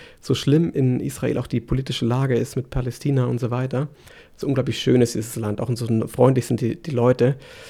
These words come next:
ähm, obwohl es natürlich einfach mega angespannt immer ist und sich dieses ganze Thema auch leider irgendwie nicht zu legen scheint. Ja, sehr, sehr traurig, aber die Reise war trotzdem für uns sehr, sehr schön, ähm, einfach dieses Land zu erleben,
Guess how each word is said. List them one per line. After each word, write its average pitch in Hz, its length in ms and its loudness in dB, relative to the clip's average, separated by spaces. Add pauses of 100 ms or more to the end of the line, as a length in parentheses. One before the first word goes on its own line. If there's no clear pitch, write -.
(220)
ähm, 117 480 0
obwohl 127 320 2
es 135 100 -4
natürlich 127 320 0
einfach 120 260 -4 (140)
mega 123 420 2
angespannt 110 540 -2
immer 107 160 0
ist - 120 -6
und 117 80 0
sich 123 220 -8
dieses 123 300 -4
ganze 135 320 -2
Thema 135 280 0
auch - 160 -8
leider 127 380 0
irgendwie 127 220 -2
nicht 131 360 2
zu 123 120 -2
legen 120 240 2
scheint. 120 340 0 (680)
Ja, 107 260 0
sehr, 120 160 2
sehr 123 140 2
traurig, 135 400 0
aber 123 120 0
die 120 100 0
Reise 120 280 2
war 120 120 2
trotzdem 123 340 -2
für 113 60 2
uns 117 160 0
sehr, 110 280 0
sehr 110 200 0
schön, 127 500 2
ähm, 113 380 -4 (120)
einfach - 180 -6
dieses 120 280 -4
Land 127 240 2
zu - 100 -2
erleben, 117 480 0